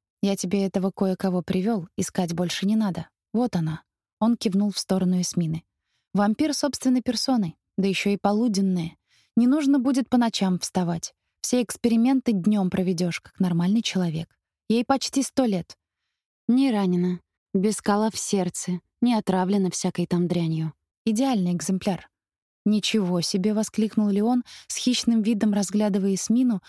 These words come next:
выпустившую когти. «Вот это я понимаю! Как тебе удалось ее заманить?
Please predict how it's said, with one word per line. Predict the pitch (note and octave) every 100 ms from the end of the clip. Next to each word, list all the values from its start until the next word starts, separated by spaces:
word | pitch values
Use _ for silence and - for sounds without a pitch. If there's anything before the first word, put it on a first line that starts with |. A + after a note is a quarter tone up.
| - -
выпустившую | G3+ A3+ G#3+ - A3 - A#3 A3+
когти. | - F#3 - - - _ _
«Вот | F#3 G3 G#3
это | A#3
я | C4+ C4+
понимаю! | D4 C#4+ A3+ F#3+ E3 F3 - _ _ _ -
Как | A#3 -
тебе | A#3+ B3+
удалось | C4 C#4 C#4 B3+
ее | B3 B3+
заманить? | C4 C#4 C#4 G3+ -